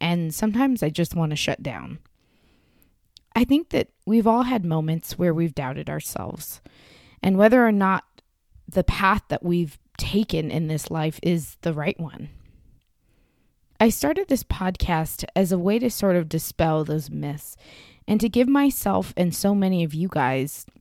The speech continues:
the confidence to keep trying every single day. We may not get everything one hundred percent right.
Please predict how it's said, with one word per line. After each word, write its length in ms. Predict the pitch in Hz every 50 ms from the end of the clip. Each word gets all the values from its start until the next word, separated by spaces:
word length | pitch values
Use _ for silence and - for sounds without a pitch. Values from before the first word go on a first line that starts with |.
| - -
the 100 | 185 185
confidence 600 | - - 208 208 208 208 220 220 226 214 - -
to 120 | - -
keep 340 | - - - 226 214 - -
trying 840 | - - - 185 175 175 170 165 156 143 127 135 - - - - - - -
every 300 | 175 185 165 170 180 180
single 380 | 156 - - 165 156 147 151 151
day. 360 | 143 - 113 78 - - 175 - _ _ _ _ _ _ _ _ _ _ _ _ _ _ _ _ _ _ _
We 140 | - 208 233
may 180 | 240 254 262 269
not 340 | 262 247 226 - - 156
get 280 | - 175 160 - - _ _ _ _ _ _ _ -
everything 560 | 175 185 156 165 170 170 - - 165 160 160
one 140 | 160 165 165
hundred 280 | 165 175 160 147 156
percent 360 | - - 156 - - - 101 - -
right. 540 | - 156 151 151 170 - - - - -